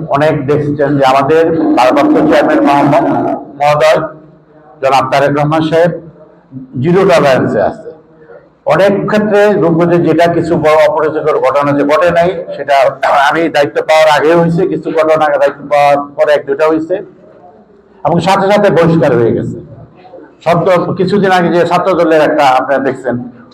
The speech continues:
সাথে সাথে বহিষ্কার হয়ে গেছে। তা আমাদের কাছে, আহ, আমাদের কোনো নেতা কর্মী, আমরা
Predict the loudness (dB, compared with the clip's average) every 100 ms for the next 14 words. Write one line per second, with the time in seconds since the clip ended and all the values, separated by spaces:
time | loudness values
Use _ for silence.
0 | -8 -2 0 2 2 2 2 2 0 0
1 | -2 -6 -10 -14 -16 -12 -12 -10 -2 0
2 | 2 2 2 0 2 2 0 -2 -10 -14
3 | -16 -20 -20 -20 -6 0 2 2 2 2
4 | 2 2 2 2 4 4 2 2 2 0
5 | 0 0 0